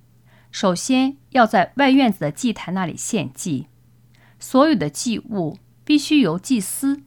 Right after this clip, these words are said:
献给神。人不能自己把祭物献给神，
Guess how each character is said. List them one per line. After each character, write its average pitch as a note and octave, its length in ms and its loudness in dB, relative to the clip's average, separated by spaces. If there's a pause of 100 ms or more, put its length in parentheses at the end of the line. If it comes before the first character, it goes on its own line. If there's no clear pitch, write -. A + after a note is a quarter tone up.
(100)
献 D#3+ 260 -4
给 C3 140 -10
神。 - 320 -10 (840)
人 G#3+ 460 4
不 F4 120 2
能 C4+ 180 8
自 C4+ 260 -2
己 - 380 -10
把 C#3+ 160 0
祭 F3+ 220 -4
物 D#3 160 -6
献 C3+ 260 -6
给 C#3 100 -10
神， - 300 -12